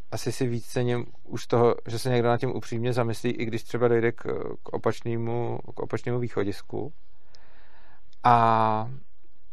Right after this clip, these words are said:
myslím si, že to, co můžou dělat lidi, který, eh, Anka poznali, ale vlastně i ty, který ho znají delší dobu, jako nesnažit se nutně věnovat tolik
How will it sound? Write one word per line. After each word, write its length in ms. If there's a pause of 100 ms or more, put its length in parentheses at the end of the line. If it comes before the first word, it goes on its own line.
(120)
myslím 220
si, 100
že 160
to, 220
co 180
můžou 520
dělat 280
lidi, 300
který, 600
eh, 260 (280)
Anka 240
poznali, 340
ale 140
vlastně 240
i 80
ty, 100
který 240
ho 100
znají 200
delší 340
dobu, 380 (1000)
jako 480 (1160)
nesnažit 600
se 120
nutně 440 (680)
věnovat 400
tolik 280